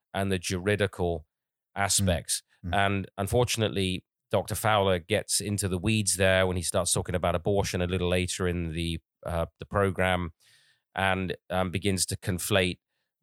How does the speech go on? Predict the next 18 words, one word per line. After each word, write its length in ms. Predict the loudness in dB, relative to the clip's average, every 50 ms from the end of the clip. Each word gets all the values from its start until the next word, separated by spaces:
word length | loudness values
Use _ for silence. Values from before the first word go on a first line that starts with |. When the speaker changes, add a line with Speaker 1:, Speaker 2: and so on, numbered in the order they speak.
| _
Speaker 1:
the 100 | 0 0
m-, 300 | 0 0 0 -2 -4 -4 -4 -6
moral 460 | -4 0 2 4 6 6 6 4 4
requirements 840 | 2 0 0 2 2 2 2 2 0 -2 -4 -4 -4 -4 -4 -6 -6 -10 _ _ _ _ _ _ -2
and, 320 | -2 0 0 0 -4 -6 -6 -4
and 280 | -4 -2 -2 -2 -2
what 120 | -2 -2 -2
we 80 | -2
might 260 | 0 0 0 -2 -2 -6
think 160 | -6 -6 -2
about 220 | 0 0 0 2
as 160 | 2 0 -2 0
moral 580 | 0 2 4 6 6 6 6 6 4 2 0 -2
thought, 420 | -4 -4 -2 0 0 0 0 -2
that 180 | -4 -6 -4 -4
the 80 | -2
love 320 | 0 2 4 4 2 0 0
commandment 640 | 0 2 4 4 4 4 2 0 -2 -4 -6 -6